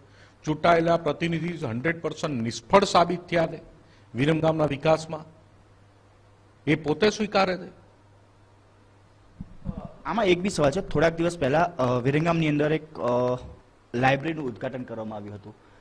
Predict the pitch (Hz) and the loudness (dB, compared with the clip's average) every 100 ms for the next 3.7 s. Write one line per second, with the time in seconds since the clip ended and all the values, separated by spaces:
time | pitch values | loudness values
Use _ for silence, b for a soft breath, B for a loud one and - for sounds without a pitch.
0 | b 131 151 160 151 135 143 139 139 151 | b -6 -4 -2 0 2 6 6 6 4
1 | 151 147 151 147 139 147 147 - 127 147 | 4 4 2 2 2 2 0 -4 -4 -4
2 | 143 139 131 147 143 131 139 135 131 - | -4 -4 -2 0 0 0 0 0 -2 -2
3 | 120 - 143 139 135 131 127 | -2 0 -2 2 0 0 -4